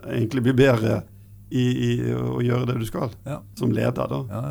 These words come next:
Speaker 2: ja.
Speaker 1: Og skape engasjement, skape trygghet, eh, få til endringer, få til resultater selvfølgelig.
Speaker 2: Ja, ja,
Speaker 1: Sant?
Speaker 2: det,
Speaker 1: Eh,
Speaker 2: alt handler til
Speaker 1: gjennomføringskraft.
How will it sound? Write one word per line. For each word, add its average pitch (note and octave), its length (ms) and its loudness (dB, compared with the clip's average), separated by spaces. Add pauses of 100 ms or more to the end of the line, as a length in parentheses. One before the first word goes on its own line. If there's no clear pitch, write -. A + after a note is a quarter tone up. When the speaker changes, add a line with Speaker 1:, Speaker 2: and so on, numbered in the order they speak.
(140)
Speaker 2:
ja. B2 80 -10
Speaker 1:
Og B2+ 80 -4
skape B2 300 -2
engasjement, A#2 800 0
skape A#2 320 -6
trygghet, G#2 920 -2
eh, G#2 360 -2 (420)
få B2 120 -4
til A2 240 0
endringer, A2 680 2 (500)
få C3+ 100 -4
til B2 140 2
resultater A2 520 -4
selvfølgelig. C3 460 -8
Speaker 2:
Ja, D#3 100 0
ja, F3 160 0
Speaker 1:
Sant? C3+ 100 -2
Speaker 2:
det, B2+ 120 0
Speaker 1:
Eh, A#2+ 400 -4
Speaker 2:
alt D#3 160 0
handler D3 200 0
til C3+ 100 6
Speaker 1:
gjennomføringskraft. C3 840 4